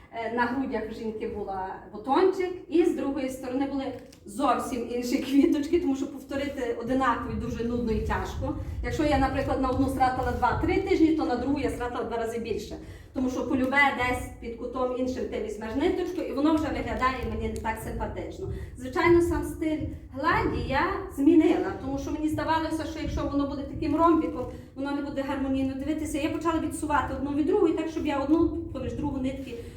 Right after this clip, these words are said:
вплітала, і воно виглядало гладше,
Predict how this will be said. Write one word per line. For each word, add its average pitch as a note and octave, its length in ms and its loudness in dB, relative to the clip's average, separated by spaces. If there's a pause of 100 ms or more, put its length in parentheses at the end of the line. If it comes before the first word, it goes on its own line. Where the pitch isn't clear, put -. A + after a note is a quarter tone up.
(220)
вплітала, C#4 600 2 (280)
і D4+ 100 -4
воно E4+ 220 8
виглядало D#4 500 4
гладше, F4 720 0